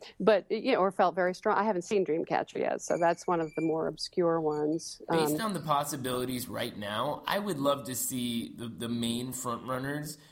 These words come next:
Speaker 2: be Cartel Land and The Look of Silence. Those, to me, of the films that are in the Doc N Y C shortlist, are the ones that are the edgiest, uh, in terms of the kind of content that they're capturing, what the filmmakers had to go through, you know, whether it's confronting people who were involved in this genocide or the Mexican drug war,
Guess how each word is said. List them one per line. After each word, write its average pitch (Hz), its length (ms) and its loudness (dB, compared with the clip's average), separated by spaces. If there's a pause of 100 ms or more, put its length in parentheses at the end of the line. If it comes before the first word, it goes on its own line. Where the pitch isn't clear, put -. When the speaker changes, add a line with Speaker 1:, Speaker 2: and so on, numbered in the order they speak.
(100)
Speaker 2:
be 117 120 -8
Cartel 131 500 -2
Land 175 400 -2
and 131 160 -6
The 123 60 -2
Look 117 180 -6
of 107 140 -8
Silence. 80 520 -10 (220)
Those, 185 300 0
to 185 100 -4
me, 165 200 -2
of 147 180 -2
the 160 60 -6
films 143 360 -4
that 123 100 -4
are 113 80 -4
in 107 100 -6
the 104 100 -6
Doc 104 260 -6
N 104 140 -8
Y 95 140 -8
C - 200 -8
shortlist, 135 540 -4
are 127 100 -6
the 120 100 -6
ones 120 240 -6
that 113 100 -8
are 113 80 -6
the 113 120 -8
edgiest, 123 640 -4 (340)
uh, 117 220 -2
in 117 100 -6
terms 127 320 -6
of 110 140 -8
the 110 80 -8
kind 110 220 -6
of - 200 -8
content 139 540 -4
that 104 140 -10
they're 107 120 -8
capturing, 135 640 -4
what 110 160 -8
the - 60 -14
filmmakers 139 600 -4
had 113 180 0
to 107 60 -4
go 127 200 -4
through, 131 460 -6 (280)
you 120 120 -6
know, 117 100 -6
whether 107 400 -4
it's 104 180 -10
confronting 113 600 -8
people 117 300 -10
who 107 140 -4
were 107 140 -8
involved 104 340 -2
in 98 100 -10
this - 120 -12
genocide 151 760 0
or 98 220 -8
the 98 60 -12
Mexican 101 480 -10
drug 156 300 -2
war, 143 420 -2